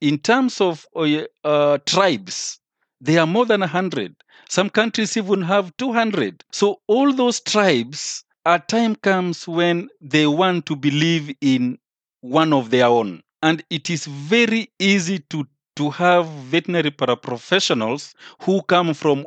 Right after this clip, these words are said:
all the two hundred tribes. It's very easy, but it will be d-, very difficult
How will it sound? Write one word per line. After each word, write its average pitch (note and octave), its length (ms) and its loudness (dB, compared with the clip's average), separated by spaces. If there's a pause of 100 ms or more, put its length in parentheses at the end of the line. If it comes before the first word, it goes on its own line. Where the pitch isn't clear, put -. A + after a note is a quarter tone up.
all F3+ 680 2
the D3 140 0
two C#3 160 -6
hundred B2+ 400 0
tribes. F#2 480 -8 (200)
It's E3 180 0
very C#3+ 240 2
easy, F#2 320 -6 (180)
but D3 240 0
it C3+ 120 -10
will C#3+ 120 -6
be C#3 120 -6
d-, B2 300 -2
very G#3 220 2
difficult D3 840 -4